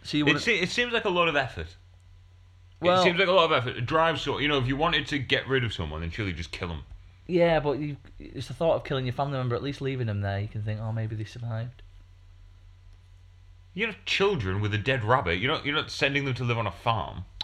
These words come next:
Speaker 1: No, I know that,
Speaker 2: You're not,
Speaker 1: but
Speaker 2: you're fully aware of what you're
Speaker 1: So,
Speaker 2: doing.
Speaker 1: so you're saying you'd rather knock her over the head with a s-, with a rock?
Speaker 2: Yeah. So if I had to kill someone, I'd do it
Speaker 1: No,
Speaker 2: quickly.
Speaker 1: you don't have to kill them, but they're gonna go hungry.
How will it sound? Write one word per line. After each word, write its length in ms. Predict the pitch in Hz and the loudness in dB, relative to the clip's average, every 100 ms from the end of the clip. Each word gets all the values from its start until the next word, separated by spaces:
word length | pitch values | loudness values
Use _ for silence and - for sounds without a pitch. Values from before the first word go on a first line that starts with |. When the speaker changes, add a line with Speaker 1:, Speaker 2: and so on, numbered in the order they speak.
| - | -2
Speaker 1:
No, 160 | 214 | 0
I 60 | 202 | 2
know 160 | 202 180 | 2 2
that, 100 | 180 | 2
Speaker 2:
You're 60 | |
not, 80 | 202 | 2
Speaker 1:
but 40 | 170 | 0
Speaker 2:
you're 80 | 127 | -2
fully 400 | - 226 165 110 | -2 0 2 2
aware 340 | 113 139 90 | 4 4 4
of 200 | 82 95 | -2 -4
what 160 | 113 - | -4 -2
you're 100 | 98 | 8
Speaker 1:
So, 180 | 220 214 | 8 8
Speaker 2:
doing. 80 | 180 | 4
Speaker 1:
so 100 | 208 | 2
you're 200 | 208 208 | 4 4
saying 220 | 208 180 | 2 2
you'd 120 | 165 | 4
rather 500 | 180 175 165 160 - - | 4 6 4 4 0 -4
knock 200 | 147 - | -4 0
her 60 | |
over 160 | 156 147 | 0 0
the 60 | 139 | -2
head 100 | 135 | -2
with 100 | 131 | -6
a 40 | |
s-, 200 | 123 - - | -8 -10 -8
with 200 | 131 123 | -4 -2
a 60 | 127 | 0
rock? 360 | 117 90 - - - - - - | 0 -2 -10 -20 -20 -20 -14 -2
Speaker 2:
Yeah. 220 | 151 - - - | 0 0 -8 -16
So 280 | - 143 127 | 0 2 2
if 80 | 127 | 2
I 220 | 160 156 113 | 4 4 0
had 280 | - 160 - | -2 -4 -2
to 100 | 131 | -4
kill 220 | 165 151 | -2 -2
someone, 420 | 120 90 73 107 - | -2 -4 -2 -2 -2
I'd 140 | 104 | 0
do 140 | 117 107 | 0 -2
it 80 | - | -4
Speaker 1:
No, 60 | |
Speaker 2:
quickly. 220 | - 160 185 | -4 0 4
Speaker 1:
you 40 | |
don't 160 | 208 156 | 4 4
have 220 | 180 - | 0 -2
to 80 | 170 | -4
kill 260 | 165 170 | 0 0
them, 240 | 117 95 101 | 0 -2 -2
but 180 | 117 - | -4 -2
they're 100 | 120 | -2
gonna 160 | 131 127 | -2 -2
go 120 | 120 | -2
hungry. 300 | 143 123 | -2 -4